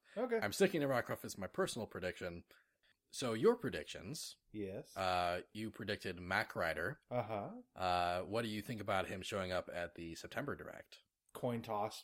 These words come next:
Speaker 2: Cool.
Speaker 1: basically.
Speaker 2: Yeah.
Speaker 1: Like, the, you know, I could see them putting a cool retro character in there, but, you know,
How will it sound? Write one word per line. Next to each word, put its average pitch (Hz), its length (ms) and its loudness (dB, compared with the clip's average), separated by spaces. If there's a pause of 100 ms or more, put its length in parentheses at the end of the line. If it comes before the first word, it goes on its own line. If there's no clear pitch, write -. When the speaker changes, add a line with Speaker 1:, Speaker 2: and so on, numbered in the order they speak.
Speaker 2:
Cool. 113 120 2
Speaker 1:
basically. 113 500 2
Speaker 2:
Yeah. 87 360 4
Speaker 1:
Like, 127 200 2
the, 131 160 -4 (100)
you 139 120 0
know, 101 240 0 (100)
I 120 100 0
could 127 220 -4
see 131 180 0
them 123 340 4
putting 120 300 0
a 107 400 2
cool 127 300 0
retro 117 400 2
character 113 600 2
in 110 120 4
there, 110 260 0
but, 95 320 -2 (540)
you 113 120 2
know, 90 260 -2